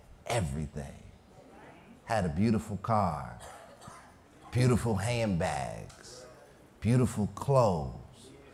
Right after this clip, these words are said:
Her most prized possession was her home.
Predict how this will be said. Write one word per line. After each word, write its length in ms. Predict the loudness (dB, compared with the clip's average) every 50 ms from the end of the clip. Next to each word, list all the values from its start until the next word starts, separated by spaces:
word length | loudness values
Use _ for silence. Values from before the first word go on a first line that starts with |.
| -20 -20 -20 -20 -20 -16 -8 0
Her 160 | 4 6 8
most 500 | 8 10 10 8 8 6 2 -4 -10 -8
prized 560 | 0 4 6 6 8 8 6 6 4 2 -2 2
possession 680 | 2 4 6 6 6 4 4 2 -2 -2 -2 -2 -4 -8 -12 -16 -20 -20 -20 -20 -20 -20 -20 -20 -20 -10 -2
was 200 | 0 0 2 2
her 160 | 4 2 4
home. 360 | 6 6 6 6 6 4 0